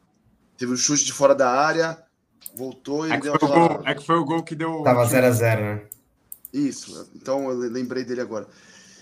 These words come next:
Speaker 1: É, o Lázaro, assim, eu não tenho, eu não tenho o que falar porque eu nunca vi jogar. Eu não, eu, eu não sou o cara que fica acompanhando o jogo de outro time, não, não tenho essa,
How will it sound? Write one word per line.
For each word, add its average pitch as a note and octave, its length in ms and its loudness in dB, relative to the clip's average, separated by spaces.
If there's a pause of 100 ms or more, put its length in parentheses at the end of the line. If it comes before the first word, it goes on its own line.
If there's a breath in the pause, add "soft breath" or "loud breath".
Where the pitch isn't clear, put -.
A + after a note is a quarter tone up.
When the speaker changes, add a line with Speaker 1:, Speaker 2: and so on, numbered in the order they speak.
(260 soft breath)
Speaker 1:
É, A2 560 0
o D3 80 -4
Lázaro, C#3 400 2
assim, A#2 200 -12
eu G2+ 80 -12
não B2 120 -10
tenho, C3 240 -8
eu A#2 60 -6
não C3 100 -6
tenho C#3 260 -4
o A#2+ 60 -12
que - 100 -16
falar C3+ 260 -4
porque C#3 140 -10
eu C#3+ 60 -2
nunca C#3 400 0
vi A#2+ 100 -6
jogar. G#2 300 -6
Eu G#2+ 80 -4
não, A2+ 180 -4
eu, G#2 280 -4
eu A2+ 60 -2
não C3 120 -2
sou C#3 200 -4
o B2+ 60 -8
cara B2+ 300 2
que - 80 -14
fica A#2 200 -10
acompanhando A#2+ 380 -4
o A#2+ 60 -2
jogo A2+ 240 -4
de A2 60 -6
outro - 180 -10
time, G#2+ 520 -2
não, G#2+ 200 0
não G#2+ 160 -2
tenho B2 200 0
essa, A2+ 380 -2